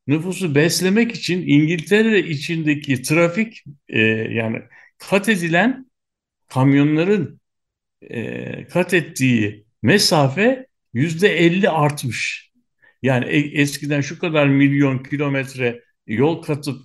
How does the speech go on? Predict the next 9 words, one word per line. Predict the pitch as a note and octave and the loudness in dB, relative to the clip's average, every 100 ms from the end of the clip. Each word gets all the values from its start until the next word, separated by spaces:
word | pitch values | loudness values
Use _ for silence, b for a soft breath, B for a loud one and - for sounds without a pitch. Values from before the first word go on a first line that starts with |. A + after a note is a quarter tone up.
| _ - A2+ - | _ -18 -14 -12
kat | D#3+ D#3 D3+ | -8 -4 -4
edip | C3+ C3 | -4 -4
insanları, | C#3+ C#3+ D3+ C#3+ C#3 C3+ C3 C3+ - _ _ _ A#2 | -4 -2 -2 0 0 0 -2 -4 -18 _ _ _ -8
e, | A2 A2 A2+ G#2 | -4 -4 -6 -2
beslerken | C3 - G#3+ A3 A3+ A3 | -2 -2 -4 -2 -2 -2
şimdi | - F#3+ F#3+ | -2 -4 -4
bunun | F3+ G#3 A#3+ A#3 | -2 2 2 0
iki | F3+ - | -8 -2
katını, | G3 F3 C#3 A#2 G2+ | 0 2 4 2 0